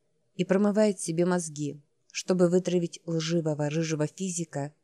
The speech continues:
из своей жизни. По крайней мере, именно такой мне рисовался сценарий, пока я не села сушить волосы и заодно проверить сообщение на автоответчике, после чего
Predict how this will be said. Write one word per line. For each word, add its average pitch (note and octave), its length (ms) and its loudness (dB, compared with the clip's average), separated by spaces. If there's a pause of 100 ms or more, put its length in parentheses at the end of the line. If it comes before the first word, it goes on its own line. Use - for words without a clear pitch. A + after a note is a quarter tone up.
(120)
из D#3 160 -4
своей D3+ 380 0
жизни. D3 600 -6 (520)
По F3+ 120 -2
крайней A3 360 2
мере, G#3 400 -2 (100)
именно F3+ 380 0
такой F3 360 -2
мне D#3 160 2
рисовался D3 580 0
сценарий, D#3+ 680 0 (260)
пока F3 240 4
я F3 60 10
не E3+ 120 4
села E3 320 2
сушить E3 420 -2
волосы E3+ 600 0 (340)
и E3+ 80 -4
заодно D#3+ 420 2
проверить D#3 460 0
сообщение D#3 640 -2
на D3+ 140 -2
автоответчике, D3+ 920 -6 (380)
после D#3+ 300 -2
чего D#3+ 520 0